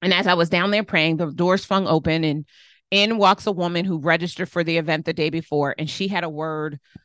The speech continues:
from the Lord for me. And that word was, "If you take a bold stand for him, he will make it easy for you."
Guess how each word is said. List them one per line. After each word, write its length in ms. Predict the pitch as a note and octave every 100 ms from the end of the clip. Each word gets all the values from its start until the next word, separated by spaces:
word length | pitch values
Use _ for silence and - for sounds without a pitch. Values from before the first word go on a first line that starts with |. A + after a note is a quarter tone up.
| _ _ _ _ _ _ -
from 160 | F3+
the 80 | E3
Lord 340 | E3 B3 D#4 G#3
for 160 | F#3+
me. 280 | D3 D3 D3
And 100 | D3+
that 160 | F3+ D#3+
word 320 | F3+ F3+ F3+
was, 340 | D#3+ D#3+ D3+ -
"If 160 | D#3
you 140 | D3 F#3+
take 240 | - G3
a 100 | F#3
bold 420 | E3+ F3 E3+ F3
stand 640 | - - - C4 F4 E4 A#3+
for 140 | F#3
him, 320 | F3 D#3 D3+
he 160 | E3 F3+
will 160 | E3+
make 240 | F3 E3 D#3+
it 100 | D3+ -
easy 360 | G3 F#3+ D#3
for 180 | F3+ D#3
you." 400 | B2 A#1+ G1+ F#3